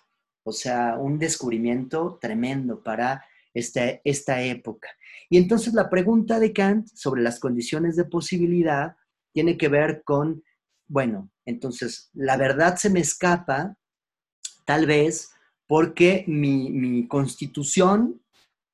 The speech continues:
lo que, de lo que yo estoy hecho, tal vez no me permite alcanzar a la verdad. No es que la verdad no exista, sino que tal vez como yo estoy construido, pues simplemente no puedo. O sea, no puedo acceder a la verdad.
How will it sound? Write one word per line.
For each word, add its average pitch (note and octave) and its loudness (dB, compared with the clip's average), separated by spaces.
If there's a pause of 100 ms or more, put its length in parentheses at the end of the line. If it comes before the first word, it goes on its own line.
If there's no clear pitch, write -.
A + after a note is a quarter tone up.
lo B2 -6
que, A#2+ -6
de C3 0
lo B2 0
que B2 -2
yo D3 2
estoy G3 2
hecho, G3 0 (320)
tal G#3+ 4
vez B3 2
no A#3+ 6
me B3+ 4
permite G#3 2
alcanzar C3 -4
a A#2+ -4
la G#2+ -6
verdad. G#2 -10
No D#3 0
es F3+ 0
que A3+ 2
la F#3 6
verdad C#3+ 0
no F3 2
exista, F3+ -2 (360)
sino F3 2
que F#3 4 (240)
tal F#3 2
vez G#3 4
como F3+ 2
yo D#3+ 0
estoy F#3+ -2
construido, A3 4 (440)
pues C#3 0
simplemente F3+ 0
no F3+ -2
puedo. B3 -6
O - -20
sea, D#3 -4
no F#3 0
puedo G#3+ -2
acceder C#3+ -6
a C3 -4
la A2 -6
verdad. G2 -10